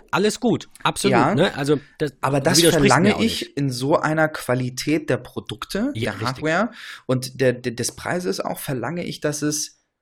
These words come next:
Speaker 2: immer so ist. Und
Speaker 1: Ja.
Speaker 2: nicht mit, "Jetzt
Speaker 1: Ja.
Speaker 2: hast du fünf Jahre geile Software bekommen, saugeile neue Sachen. Äh, jetzt haben wir auch mal ein Jahr, wo wir's verkacken." Ähm, und
Speaker 1: Sie,
Speaker 2: der
Speaker 1: sie
Speaker 2: Land wird's
Speaker 1: mussten
Speaker 2: wieder
Speaker 1: es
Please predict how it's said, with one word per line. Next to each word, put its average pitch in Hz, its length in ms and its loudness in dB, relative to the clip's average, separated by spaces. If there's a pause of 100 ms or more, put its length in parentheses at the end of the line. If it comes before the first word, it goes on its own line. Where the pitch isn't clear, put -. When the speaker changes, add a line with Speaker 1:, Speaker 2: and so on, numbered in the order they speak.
(260)
Speaker 2:
immer 151 240 6
so 98 120 -8
ist. - 400 -12 (1040)
Und 151 200 4
Speaker 1:
Ja. 160 100 6
Speaker 2:
nicht 190 160 0
mit, 175 400 2 (1160)
"Jetzt 202 180 4
Speaker 1:
Ja. 131 40 0
Speaker 2:
hast 135 140 0
du 147 80 2
fünf 160 260 2
Jahre 143 240 4
geile 131 300 6
Software 147 320 -4
bekommen, 160 400 -2
saugeile 139 560 0
neue 127 260 0
Sachen. 170 460 -6 (320)
Äh, 135 240 2
jetzt - 360 -6
haben 160 160 -2
wir 180 160 0
auch - 160 -4
mal 160 440 0
ein 156 240 -2
Jahr, 147 260 -4
wo 143 140 -4
wir's 143 140 -6
verkacken." 151 640 -8 (360)
Ähm, 135 360 4
und 135 160 0
Speaker 1:
Sie, 139 160 -2
Speaker 2:
der 139 100 4
Speaker 1:
sie 131 60 4
Speaker 2:
Land 143 100 8
wird's 180 60 10
Speaker 1:
mussten 190 140 6
Speaker 2:
wieder 156 100 10
Speaker 1:
es - 40 8